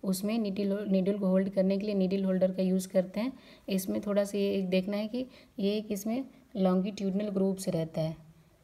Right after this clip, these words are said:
तो इससे easily पहचान सकते हैं कि ये दोनों side में रहता है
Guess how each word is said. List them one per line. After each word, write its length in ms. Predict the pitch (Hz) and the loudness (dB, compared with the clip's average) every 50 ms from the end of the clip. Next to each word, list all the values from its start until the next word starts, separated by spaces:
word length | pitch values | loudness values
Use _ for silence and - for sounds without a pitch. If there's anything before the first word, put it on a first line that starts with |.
| _ _ _ _ | _ _ _ _
तो 180 | - 190 185 185 | 0 2 2 2
इससे 480 | 190 196 190 185 - - - 208 214 220 | 2 0 -2 -4 -6 -6 -4 -2 -2 -2
easily 360 | 214 202 190 180 185 196 208 | -2 -2 -2 -2 -4 -6 -4
पहचान 400 | 208 202 190 185 190 185 185 185 | 0 0 0 0 2 0 0 0
सकते 340 | 185 185 185 185 185 - 196 | 0 -2 -4 -4 -4 -2 -2
हैं 300 | 190 190 214 269 - - - - - _ _ - | 0 0 -2 -4 -8 -12 -18 -20 -20 _ _ -12
कि 80 | - 214 | -8 -6
ये 340 | 208 208 208 226 269 277 - - - - - _ | -2 -2 -2 -2 -4 -6 -10 -18 -20 -20 -12 _
दोनों 180 | - 196 196 202 | 2 2 2 2
side 260 | 190 196 185 175 175 | 2 0 0 2 2
में 120 | 170 170 165 | 0 0 0
रहता 300 | 165 160 156 - - 165 | -2 -4 -4 -4 -4 -4
है 140 | 160 175 | -4 -6